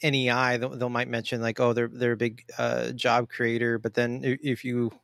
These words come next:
talk to some of us, we're like, "Well, you don't," like you, like you said, you don't wanna, um, make more jobs per, per, uh, unit of ener-, unit of energy. Um,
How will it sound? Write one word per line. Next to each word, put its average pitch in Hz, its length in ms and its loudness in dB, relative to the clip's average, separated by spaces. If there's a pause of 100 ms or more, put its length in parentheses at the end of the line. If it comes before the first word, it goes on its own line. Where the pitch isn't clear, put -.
(640)
talk 131 140 2
to 135 80 -6
some 127 200 -2
of 123 140 0
us, 127 180 2
we're 131 80 0
like, 123 180 0
"Well, 131 460 2
you 131 240 -2
don't," 139 300 2 (120)
like 135 220 2
you, 120 80 -12 (140)
like 127 220 2
you 117 80 -2
said, 135 260 4
you 110 80 -4
don't 123 440 0
wanna, 120 480 2 (500)
um, 110 540 0 (640)
make 127 500 4
more 123 180 2
jobs 113 380 4
per, 120 280 -4
per, 110 400 -4 (200)
uh, 113 120 -2
unit 113 340 2
of 113 60 6
ener-, 120 280 4
unit 120 320 2
of 107 60 0
energy. 113 560 0 (480)
Um, 110 600 0